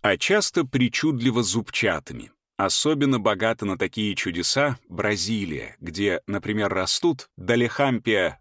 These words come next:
афинис с прицветниками в виде белых ракушек, долихампия диоскериифолия с длинными зубцами по краю светло-розовых треугольных прицветников, пронизанных темно-красными жилками,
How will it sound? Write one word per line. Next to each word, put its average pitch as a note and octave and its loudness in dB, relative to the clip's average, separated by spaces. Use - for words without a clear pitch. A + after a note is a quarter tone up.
афинис C#3 -2
с - -8
прицветниками B2+ 0
в A2+ -2
виде B2+ 0
белых B2 2
ракушек, C3 0
долихампия B2+ 2
диоскериифолия B2+ 2
с F2 -6
длинными B2 2
зубцами A2 0
по F#2+ 0
краю A#2+ 0
светло-розовых A2 0
треугольных G#2+ 0
прицветников, A2+ -2
пронизанных A2+ 2
темно-красными A2+ 0
жилками, G#2 -2